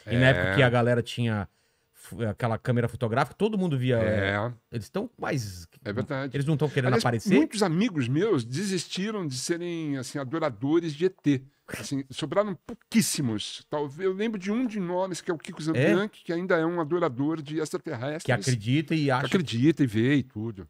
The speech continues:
Speaker 2: É o grande Kiko. Mosquitos ambientes.
Speaker 1: <laughs>
Speaker 2: Grande figura.
Speaker 1: Grande figura,
Speaker 2: Grande
Speaker 1: cara.
Speaker 2: compositor
Speaker 1: Você
Speaker 2: e
Speaker 1: nunca viu
Speaker 2: músico.
Speaker 1: nada? Nunca viu nada no céu?
Speaker 2: Eu acho que eu já vi estrelas cadentes
Speaker 1: Ah, isso sim.
Speaker 2: no céu e na televisão.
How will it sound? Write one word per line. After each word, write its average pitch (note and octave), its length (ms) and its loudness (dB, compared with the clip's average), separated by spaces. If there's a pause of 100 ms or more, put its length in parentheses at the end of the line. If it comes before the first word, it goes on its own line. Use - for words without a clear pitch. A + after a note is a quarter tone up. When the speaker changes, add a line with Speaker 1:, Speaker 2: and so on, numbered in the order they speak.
(280)
Speaker 2:
É G2 40 -10
o G2+ 40 -10
grande C#3 240 -2
Kiko. C3 340 -6 (220)
Mosquitos C#3+ 400 0
ambientes. C3 580 0
Speaker 1:
<laughs> - 640 0 (800)
Speaker 2:
Grande C3 240 2
figura. G#2 380 -2
Speaker 1:
Grande C#3+ 300 0
figura, G#3 340 -2
Speaker 2:
Grande D#3+ 200 4
Speaker 1:
cara. C3+ 120 0
Speaker 2:
compositor C3+ 500 0
Speaker 1:
Você D3+ 140 2
Speaker 2:
e G3 60 6
Speaker 1:
nunca F#3+ 120 0
viu C3+ 140 4
Speaker 2:
músico. B2 200 4
Speaker 1:
nada? F2+ 280 -6
Nunca G2 200 -8
viu G#2 140 -6
nada F#2 240 -8
no F#2 80 -8
céu? F2 260 -10
Speaker 2:
Eu A3 180 0
acho C4 160 2
que - 100 -10
eu F#3 80 6
já G3 120 6
vi F#3 280 0
estrelas A3+ 440 -2
cadentes C#3+ 840 0
Speaker 1:
Ah, D#2+ 260 -12
isso - 160 -20
sim. - 240 -10
Speaker 2:
no D#3 80 2
céu A3 440 6
e A3+ 100 6
na B3+ 80 0
televisão. G3 480 -4